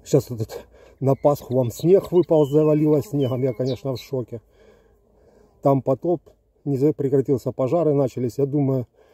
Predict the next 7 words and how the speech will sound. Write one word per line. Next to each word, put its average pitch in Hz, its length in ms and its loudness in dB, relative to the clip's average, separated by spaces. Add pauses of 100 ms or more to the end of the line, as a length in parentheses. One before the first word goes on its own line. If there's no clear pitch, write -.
(300)
Украине 143 440 4
не 139 140 0
только 147 260 -2
нато 117 300 -2
поможет, 113 560 -6 (880)
и 127 80 -2
сто - 380 2